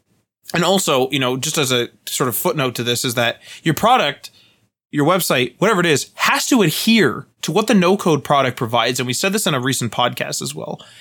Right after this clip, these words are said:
It has to adhere to what that part, that, that no-code platform basically provides, or a developer will need to be contacted, basically. And so I think that there's still gonna be, there's still room for both, of course. You know, the market n-,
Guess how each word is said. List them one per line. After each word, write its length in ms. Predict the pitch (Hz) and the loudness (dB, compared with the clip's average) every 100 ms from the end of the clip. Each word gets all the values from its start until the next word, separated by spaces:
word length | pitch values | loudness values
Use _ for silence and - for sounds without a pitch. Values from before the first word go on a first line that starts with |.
| - | -4
It 80 | 180 | -2
has 120 | 247 | 2
to 100 | 294 | 2
adhere 340 | 180 196 185 | 2 2 2
to 100 | 160 | 4
what 120 | 139 | 0
that 240 | 127 113 - | 0 -4 -4
part, 240 | 151 156 | 0 0
that, 180 | 143 - | 0 -2
that 200 | 123 98 | -4 -2
no-code 580 | 135 170 165 156 151 139 - - - | 0 0 2 0 0 -4 -10 -20 -4
platform 580 | 160 143 - 120 104 143 | -2 -2 -2 -6 -6 -4
basically 400 | 127 127 120 117 | -2 -2 -4 -2
provides, 640 | 120 113 110 - - - _ _ _ _ _ _ _ - | -4 -4 -6 -8 -12 -16 _ _ _ _ _ _ _ 4
or 340 | 196 202 185 | 6 8 6
a 40 | |
developer 460 | 160 147 147 151 143 | 4 2 2 2 2
will 100 | 123 | 2
need 140 | 120 | 0
to 40 | 117 | -2
be 100 | 120 | -4
contacted, 720 | - 135 127 120 - - - _ _ - | 0 0 0 -4 -6 -14 -16 _ _ -2
basically. 580 | 139 127 120 - 151 - _ _ _ - | -2 -2 -8 -8 -10 -14 _ _ _ -2
And 140 | 165 | 0
so 160 | 180 165 | 4 2
I 100 | 165 | 2
think 220 | 208 190 | 2 0
that 80 | 190 | 0
there's 160 | 165 | -2
still 160 | - 220 | 0 0
gonna 120 | 208 | 2
be, 200 | 196 190 175 | 0 -2 -2
there's 140 | 165 | -2
still 200 | - 220 | 2 4
room 300 | 170 208 151 | 6 6 4
for 140 | 151 | 2
both, 360 | 117 147 117 - | 0 0 0 -4
of 140 | 127 | -10
course. 480 | - 147 80 - - _ _ _ _ _ - | -6 -6 -6 -8 -10 _ _ _ _ _ -8
You 140 | 240 | 0
know, 80 | 208 | 2
the 80 | 190 | 4
market 460 | 180 214 190 156 - - | 4 4 2 -2 -6 -4
n-, 340 | 175 180 185 | -2 0 -2